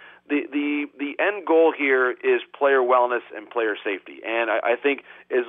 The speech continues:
as long as it is done as is, as is the case here, uh, with, with an eye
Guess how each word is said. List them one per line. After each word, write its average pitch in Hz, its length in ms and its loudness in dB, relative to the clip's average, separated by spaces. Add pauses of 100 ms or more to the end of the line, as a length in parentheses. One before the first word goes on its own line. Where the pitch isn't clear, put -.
as 127 140 0
long 151 240 2
as 139 80 0
it 139 100 0
is 123 120 -6
done 135 180 2
as 123 140 0
is, 113 280 -8
as 120 140 -6
is 110 180 -10
the 110 60 -8
case 127 300 -2
here, 139 320 2 (320)
uh, 117 260 4 (260)
with, 139 280 0 (100)
with 135 320 0
an 135 100 -4
eye 135 300 2